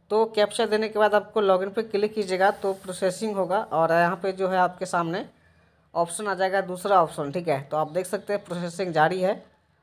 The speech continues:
और मैं आपको सब कुछ क्लियर बताऊंगा जो कि आपको दिक्कत बिल्कुल नहीं होगा, ठीक है। तो आप देख सकते हैं यहाँ पे प्रोसेसिंग हो रहा है, अभी प्रोसेसिंग हो चुका है। अब आपको यहाँ पे करना क्या है, स्कीम, स्कीम आपको सिलेक्ट करना है, स्टेट का नाम सिलेक्ट करना है,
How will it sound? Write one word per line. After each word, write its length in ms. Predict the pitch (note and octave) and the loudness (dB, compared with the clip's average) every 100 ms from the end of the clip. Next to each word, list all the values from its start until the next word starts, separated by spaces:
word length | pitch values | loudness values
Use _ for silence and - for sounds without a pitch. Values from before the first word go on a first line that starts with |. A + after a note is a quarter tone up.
| _ | _
और 120 | D#3 D#3+ | -8 -4
मैं 160 | F3+ | -2
आपको 260 | G#3 - A3 | -2 -2 -2
सब 260 | G#3+ G3 - | 0 0 -2
कुछ 200 | B3+ - - | -6 -6 -4
क्लियर 300 | G3 G3+ G#3+ | 2 2 2
बताऊंगा 420 | G3 F3+ F3 G3+ | 4 4 4 2
जो 140 | F#3+ F#3 | 0 -2
कि 140 | F#3+ | 0
आपको 240 | F#3+ G3+ F3+ | 0 -2 -4
दिक्कत 440 | E3+ E3+ G3 G3 | -4 -2 -2 -2
बिल्कुल 400 | D#3+ E3 E3 G3 | -2 -2 0 -2
नहीं 140 | G3 F3+ | 0 0
होगा, 260 | E3 A#3+ - - - | 0 -2 -4 -14 -12
ठीक 140 | F3 | -4
है। 200 | D3+ D3 _ _ _ _ _ _ - | -4 -4 _ _ _ _ _ _ -2
तो 140 | G#3 A#3 | 0 2
आप 260 | F3+ F#3 | 2 0
देख 160 | F#3 G3+ | 0 -4
सकते 300 | A3+ A3 G#3+ | -4 -4 -4
हैं 160 | G#3 B3 | -4 -4
यहाँ 280 | E3+ E3 E3+ | -4 -2 -2
पे 120 | G3+ | -4
प्रोसेसिंग 560 | G3 F#3+ F#3 F3+ G#3+ G3+ | -4 -4 -2 -2 -2 0
हो 80 | F3+ | 2
रहा 140 | D#3 | 2
है, 80 | D#3+ | 2
अभी 200 | F#3 C#4 _ _ _ _ _ _ _ _ _ _ _ _ F3 | 0 -6 _ _ _ _ _ _ _ _ _ _ _ _ -14
प्रोसेसिंग 420 | F3 F#3+ A#3 A3 | -10 -4 -2 0
हो 100 | G#3+ | 0
चुका 300 | G#3+ A3+ F#3+ | -2 2 4
है। 120 | F#3 G#3 | 4 2
अब 160 | F#3+ | 6
आपको 280 | G3+ G3+ - | 6 6 2
यहाँ 220 | G#3 G3 | 2 2
पे 140 | G3 A3 | 2 0
करना 320 | G#3+ F3+ G3+ | 2 2 2
क्या 160 | G#3 F#3+ | 0 0
है, 200 | G3 F#3 | 2 0
स्कीम, 500 | F3+ - G#3 A3 E3+ - | 0 -4 -8 -6 -6 -6
स्कीम 480 | D3+ - G3+ A3+ A3 | -8 -8 -6 -2 -2
आपको 260 | G#3+ G#3+ | -2 -4
सिलेक्ट 280 | G#3 G3+ G3 | -2 0 0
करना 260 | G3+ F#3 G3 | -2 -4 -4
है, 180 | - | -4
स्टेट 280 | E3+ F#3+ F#3+ | -4 -4 -4
का 100 | - | -2
नाम 200 | F3+ F#3+ | -2 -2
सिलेक्ट 260 | G3 G3+ G3 | 0 -2 0
करना 300 | F#3+ F#3 F#3 | -2 0 -2
है, 140 | F#3+ | -2